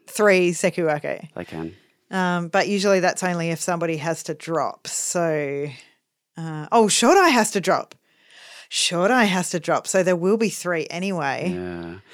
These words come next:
Speaker 2: It, it would feel that Komusubi is not fitting for that score
Speaker 1: I know.
Speaker 2: and that effort.
Speaker 1: What a shame, but I think it will be.
Speaker 2: But I think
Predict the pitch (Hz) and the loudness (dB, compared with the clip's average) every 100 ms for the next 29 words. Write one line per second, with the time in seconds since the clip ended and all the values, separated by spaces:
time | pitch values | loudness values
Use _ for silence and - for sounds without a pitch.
0 | - - 170 151 175 196 220 - 190 175 | -16 2 6 8 8 6 4 2 4 4
1 | 131 - 117 104 - 107 98 92 98 92 | 4 2 2 2 0 0 0 0 0 0
2 | - - 95 92 90 - 90 76 - - | -2 -6 -4 -4 -6 -4 -4 -4 -6 -4
3 | 87 87 85 - 214 98 113 113 107 101 | -2 -2 -4 -6 -10 -10 -12 -4 0 2
4 | 95 95 98 101 - 226 233 214 - 165 | 0 -4 -4 -8 -4 -2 0 0 -2 -6
5 | 160 160 185 208 226 233 226 147 190 226 | -6 -4 0 0 0 -2 -4 -4 -6 -6
6 | 95 - 175 190 185 214 190 | -8 0 4 4 4 2 0